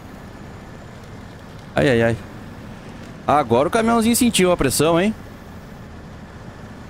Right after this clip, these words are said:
Se eu botar aqui. Eita! Vamos botar nessa, então. Reduzida a alta. É,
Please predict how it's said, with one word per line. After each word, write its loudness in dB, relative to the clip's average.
Se 2
eu 4
botar 4
aqui. 4
Eita! 2
Vamos 4
botar 6
nessa, 4
então. 4
Reduzida 6
a 6
alta. 4
É, 4